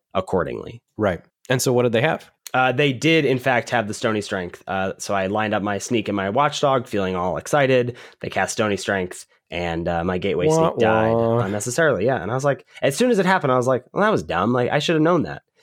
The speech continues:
Speaker 1: And this is, you know, now this is the second What's the Play scenario, and I think this is a really important thing to do, which is, like, you have to put yourself in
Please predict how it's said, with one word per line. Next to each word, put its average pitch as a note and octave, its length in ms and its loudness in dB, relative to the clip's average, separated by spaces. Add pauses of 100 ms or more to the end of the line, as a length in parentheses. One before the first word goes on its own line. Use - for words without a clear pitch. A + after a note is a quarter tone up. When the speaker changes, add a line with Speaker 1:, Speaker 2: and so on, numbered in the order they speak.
(180)
Speaker 1:
And F#3 140 2
this G3 180 2
is, E3+ 200 0
you F#3 100 4
know, B2 120 4
now A#2+ 140 4
this A2+ 140 -2
is A#2 100 -4
the G#2+ 80 -4
second G#2+ 520 0 (180)
What's A2 260 0
the G2+ 100 -4
Play G2+ 120 -2
scenario, G2 420 -2
and B2 140 -2
I D3 40 0
think A#3 180 -10
this A#3+ 140 -2
is A#2+ 60 0
a A2 60 2
really A2+ 180 4
important F#2 420 -2
thing A#2+ 380 0 (160)
to - 80 -10
do, A#2 220 2
which C3+ 120 2
is, A#2+ 120 0
like, A#2 200 0 (120)
you C3+ 120 -2
have F3 220 0
to - 80 -6
put F3+ 100 2
yourself A2 300 0
in G2 180 -2